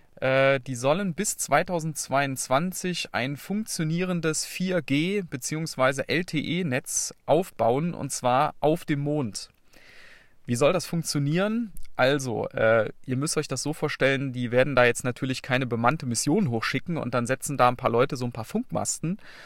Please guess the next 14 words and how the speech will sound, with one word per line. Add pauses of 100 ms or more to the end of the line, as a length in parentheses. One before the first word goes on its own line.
(140)
sondern
die
arbeiten
mit
so
einem
texanischen
Unternehmen
zusammen,
die
haben
ein
Mondlandefahrzeug
entwickelt.